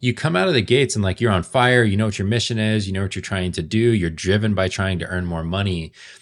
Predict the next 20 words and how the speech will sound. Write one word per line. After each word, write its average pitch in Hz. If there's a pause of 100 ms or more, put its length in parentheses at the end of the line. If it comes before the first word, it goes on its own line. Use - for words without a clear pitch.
(240)
But 110
there's 127
this 143
natural 131
plateau 117
that 113
you 92
can 87
get 82
to. 85
And 104
in 98
startups, 139
there's 107
this -
thing 117
called 104
an 85
S 95
curve. -